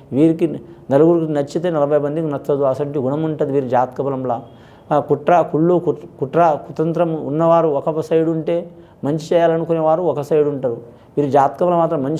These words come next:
చేయాలనుకునేవారు వీరు ఎంట ఉంటారు కానీ భయపడతారు, వెనకాడతారు. కానీ వీరు సొంత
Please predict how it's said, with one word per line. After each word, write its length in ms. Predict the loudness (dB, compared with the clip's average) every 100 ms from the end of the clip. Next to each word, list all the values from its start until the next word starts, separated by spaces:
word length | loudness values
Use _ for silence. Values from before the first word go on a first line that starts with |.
| 2
చేయాలనుకునేవారు 640 | 4 2 0 0 2 2
వీరు 180 | 0 2
ఎంట 260 | 0 2
ఉంటారు 320 | 0 0 -2 0
కానీ 300 | 0 -2 -8 -14 -18 0
భయపడతారు, 540 | 2 4 0 2 0
వెనకాడతారు. 640 | 0 0 0 0 -2 -4 -4 -4
కానీ 140 | 0
వీరు 140 | 0
సొంత 500 | -2 -4 -2 -2 -2